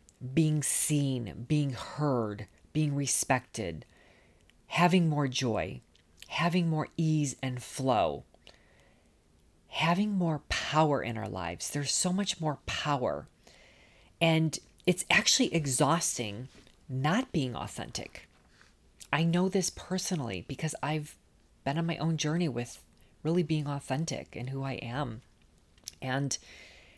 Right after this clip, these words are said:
who am I? Is Susan is an authentic human being. I am creative. I am sensitive. I am very strong in my belief system.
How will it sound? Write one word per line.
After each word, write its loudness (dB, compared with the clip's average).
who 6
am 2
I? -2
Is 0
Susan 2
is -4
an -2
authentic 0
human 0
being. 2
I 4
am 2
creative. 2
I 4
am 2
sensitive. -2
I 6
am 0
very 0
strong 2
in 4
my 4
belief 0
system. -6